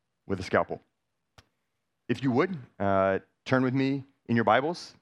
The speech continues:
Uh, there's black ones there if you don't have one. Um, to Proverbs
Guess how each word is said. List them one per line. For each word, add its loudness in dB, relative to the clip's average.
Uh, -4
there's -4
black 2
ones 0
there 2
if -10
you -2
don't 0
have 2
one. -4
Um, -4
to -6
Proverbs 2